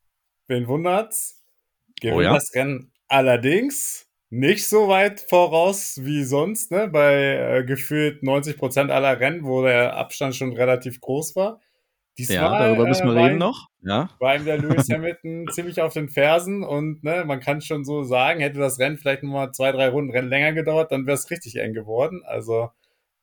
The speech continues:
Speaker 1: starke Leistung, die er da auf jeden Fall vollbra-, vollbracht hat.
Speaker 2: Ja.
Speaker 1: Und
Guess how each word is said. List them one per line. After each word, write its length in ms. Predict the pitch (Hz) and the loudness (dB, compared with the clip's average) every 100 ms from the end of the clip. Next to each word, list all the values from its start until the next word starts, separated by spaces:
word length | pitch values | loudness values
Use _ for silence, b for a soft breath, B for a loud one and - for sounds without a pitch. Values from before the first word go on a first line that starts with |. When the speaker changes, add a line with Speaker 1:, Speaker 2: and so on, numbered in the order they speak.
| _ | _
Speaker 1:
starke 380 | 120 - 117 120 | -18 0 2 2
Leistung, 420 | 123 127 151 170 | 4 4 2 -2
die 80 | 160 | 2
er 120 | 165 | 4
da 260 | 160 165 165 | 6 6 4
auf 140 | 160 | 0
jeden 140 | 170 165 | -4 -6
Fall 180 | 185 170 | -4 -2
vollbra-, 460 | 175 160 151 143 - | -2 -2 -4 -8 -2
vollbracht 580 | 170 165 165 170 - | 0 0 2 0 0
hat. 240 | 190 202 214 - - _ _ 87 | -2 -2 -2 -16 -20 _ _ -12
Speaker 2:
Ja. 320 | 76 71 107 | -10 -8 -4
Speaker 1:
Und 400 | 139 180 220 | 0 0 0